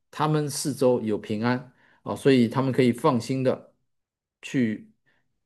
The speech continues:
建殿，好。好，我们这个是第二个意象，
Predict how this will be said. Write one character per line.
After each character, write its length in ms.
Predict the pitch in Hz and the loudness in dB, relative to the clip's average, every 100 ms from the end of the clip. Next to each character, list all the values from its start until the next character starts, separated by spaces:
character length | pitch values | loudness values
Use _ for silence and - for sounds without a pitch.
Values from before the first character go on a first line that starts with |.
| _ _ _ _ | _ _ _ _
建 200 | - 156 120 | 6 6 8
殿， 380 | 147 - - _ _ | 6 6 -2 _ _
好。 320 | 95 95 - _ _ _ _ _ _ _ _ _ _ _ _ _ _ _ _ _ _ _ _ _ _ _ _ _ _ _ _ _ _ - | -4 -4 -6 _ _ _ _ _ _ _ _ _ _ _ _ _ _ _ _ _ _ _ _ _ _ _ _ _ _ _ _ _ _ -12
好， 320 | 104 - _ - | -8 -8 _ -6
我 120 | 120 | -2
们 640 | 110 107 104 101 98 - - _ | 0 0 -2 -2 -4 -8 -16 _
这 140 | - | 2
个 220 | 110 101 95 | 6 6 4
是 320 | - 107 95 | 0 -2 -4
第 260 | - 143 | 4 6
二 220 | 139 156 110 | 8 6 4
个 240 | 78 - _ _ _ _ - | 0 -8 _ _ _ _ -6
意 100 | 117 | -4
象， 260 | - 101 | -4 -6